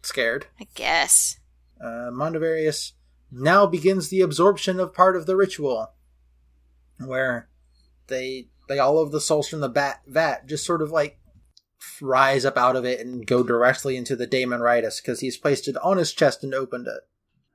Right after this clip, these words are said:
Speaker 1: Shaggy leaps, 'cause he sees Scooby's soul being pulled away by the claw,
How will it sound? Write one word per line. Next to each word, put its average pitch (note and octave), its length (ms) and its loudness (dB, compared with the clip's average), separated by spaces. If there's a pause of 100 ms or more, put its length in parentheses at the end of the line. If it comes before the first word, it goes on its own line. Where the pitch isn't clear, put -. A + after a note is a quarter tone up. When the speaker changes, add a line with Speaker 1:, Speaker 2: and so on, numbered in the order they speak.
(120)
Speaker 1:
Shaggy D#3+ 460 -2
leaps, C#3+ 680 -6 (600)
'cause C3 160 0
he C3+ 100 -4
sees - 520 -8
Scooby's C#3+ 520 -6
soul C3+ 200 -2
being C3 220 -10
pulled C3+ 300 -4
away A#2+ 520 -4 (320)
by A#2 200 -2
the A#2 100 -8
claw, A2 600 -4